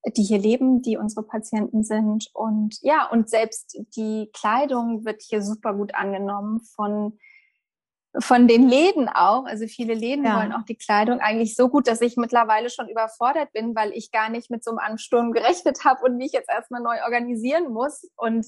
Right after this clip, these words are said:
Speaker 1: dieses ganze kleine Label nochmal in eine andere Dimension bringen muss, ja, mit, ähm, ja,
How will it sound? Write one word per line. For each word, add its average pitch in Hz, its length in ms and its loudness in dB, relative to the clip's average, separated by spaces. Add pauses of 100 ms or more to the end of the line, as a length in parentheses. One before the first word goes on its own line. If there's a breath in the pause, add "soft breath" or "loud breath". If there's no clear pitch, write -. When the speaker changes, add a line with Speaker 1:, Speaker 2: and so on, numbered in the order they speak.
(140)
Speaker 1:
dieses 233 340 -2
ganze 254 360 2
kleine 233 440 2
Label 254 520 2 (600 soft breath)
nochmal 233 300 -2
in 233 80 -4
eine - 80 -2
andere 240 260 0
Dimension 233 560 0
bringen 190 320 -4
muss, 185 320 -8
ja, 214 280 2
mit, 220 240 0 (260)
ähm, 214 420 0 (640)
ja, 226 260 6